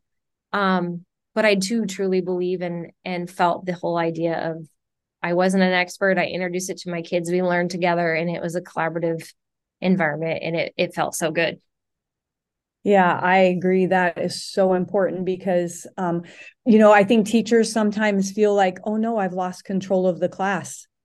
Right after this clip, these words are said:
Speaker 2: You know, like, they're going ahead. It's like, no, that's what you want in some of these, like,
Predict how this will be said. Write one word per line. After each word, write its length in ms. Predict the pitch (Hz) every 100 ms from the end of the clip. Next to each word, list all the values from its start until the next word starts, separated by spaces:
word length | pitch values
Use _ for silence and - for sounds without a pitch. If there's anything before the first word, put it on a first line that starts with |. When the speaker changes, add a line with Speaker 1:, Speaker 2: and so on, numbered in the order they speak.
| _
Speaker 2:
You 120 | 233
know, 320 | 208 196 202 196 - -
like, 200 | 208 190
they're 240 | 175 220 240
going 320 | 220 208 202
ahead. 360 | 190 233 214 185
It's 140 | 190
like, 120 | 214
no, 200 | 240 285
that's 260 | 240 262 294
what 200 | 311 -
you 120 | 226
want 480 | 170 190 285 185 -
in 180 | 185 190
some 260 | 190 185 180
of 80 |
these, 320 | 160 151 151 190
like, 180 | 180